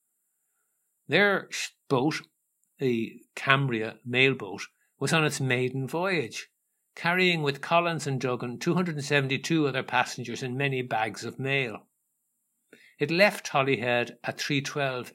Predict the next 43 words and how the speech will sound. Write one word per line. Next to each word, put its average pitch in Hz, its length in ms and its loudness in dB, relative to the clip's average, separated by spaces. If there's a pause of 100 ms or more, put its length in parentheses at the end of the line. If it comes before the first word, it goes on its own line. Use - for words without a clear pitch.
A 135 240 4
M 110 320 -4
and 135 140 -8
was 123 160 -8
at 139 100 -4
full 202 300 2
speed 139 480 0
just - 260 -8
off 123 220 -4
the - 80 -8
coast 156 360 -2
of 131 80 -2
North 117 220 -6
Wales 120 460 -2
when 135 100 -2
at 131 200 -6
three 175 280 2
twenty-eight 147 680 0
A 127 200 -2
M 110 220 -4 (440)
it 120 140 -6
rammed 160 580 0
and 131 220 -6
cut 190 240 -2
in 156 140 0
two 143 280 0
the 123 120 -4
James 135 480 0
Tyrrell 139 400 -4
from 139 260 -10
Arklow, 127 540 0 (1000)
as - 160 -6
if 147 140 0
it 139 100 -2
were 147 120 4
a 139 60 0
piece 151 360 0
of 143 100 -4
cheese, 151 720 -2
according 117 440 -6
to - 120 -12
one 127 200 -4
account. - 480 -10